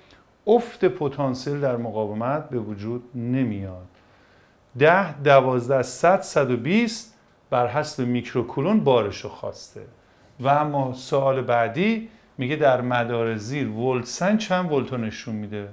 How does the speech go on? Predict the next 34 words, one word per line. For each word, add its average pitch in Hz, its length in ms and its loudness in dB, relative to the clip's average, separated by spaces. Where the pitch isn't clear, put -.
سوال 131 280 -4
خیلی 160 260 -6
قشنگیه. 104 760 -6
صفر، - 560 -2
چهار، 107 340 -2
شش، - 460 -8
دوازده. 104 520 -6
نگاه 127 300 2
کنید. 190 340 -2
باز 151 320 8
دوباره 127 360 6
بیاید 160 340 2
جریان 127 520 4
رو 156 100 2
عبور 143 240 2
بدید. 113 260 0
ببینید 147 240 -2
آیا 151 220 2
واقعاً 139 380 6
جریان 139 380 4
از 151 80 2
مدار 139 360 4
می‌تونه 190 400 4
عبور 202 300 6
بکنه؟ 175 600 0
اگه 135 280 0
نمی‌تونه 143 540 -4
عبور 143 340 0
بکنه، 139 400 -2
پس 143 480 -4
ولتاژ 135 1160 2
برای 131 640 6
مقاومت 127 720 0
ها 170 560 4